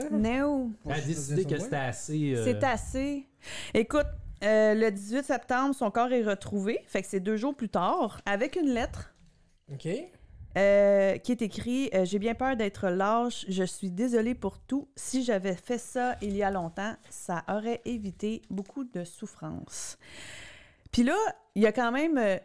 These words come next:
Speaker 1: une situation tragique qui suit ça, malgré, euh, que c'est déjà tragique, là.
Speaker 2: Ils ont perdu un branchement ?
Speaker 1: Non. Par
Speaker 2: Ok.
Speaker 1: un hasard tragique, qui est son oncle, chez
Speaker 2: Ok.
Speaker 1: qui elle habitait, sa tante, son oncle, euh, reçoit deux jours plus tard une lettre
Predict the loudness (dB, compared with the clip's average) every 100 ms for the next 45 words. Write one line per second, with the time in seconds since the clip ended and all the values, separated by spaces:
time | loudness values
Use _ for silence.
0 | -4 -4 -2 -2 -2 -2 -4 -2 -2 -4
1 | -10 -12 -8 -8 -4 -2 0 0 2 2
2 | 2 -2 -6 -8 -6 0 4 4 4 0
3 | -4 -4 -2 -2 -2 -4 _ -8 -6 -6
4 | -8 -6 -6 -4 -4 -4 -4 -6 -8 -8
5 | 0 2 2 0 -4 0 2 4 2 4
6 | 2 2 0 -2 0 -2 -2 -4 -2 0
7 | 2 0 0 0 0 -6 -20 -12 -6 -4
8 | 0 2 2 0 -2 -2 -2 -4 -6 -4
9 | -4 -4 -2 0 -2 -6 -16 -18 -16 -16
10 | -12 0 4 6 6 6 6 2 2 2
11 | 4 4 2 0 2 0 -2 -2 -4 0
12 | 2 2 2 2 2 0 -2 -4 -16